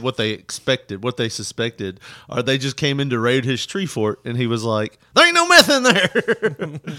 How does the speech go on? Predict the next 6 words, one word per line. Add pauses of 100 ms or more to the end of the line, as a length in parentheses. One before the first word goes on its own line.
(100)
<laughs>
Just
lemonade
and
gasoline
and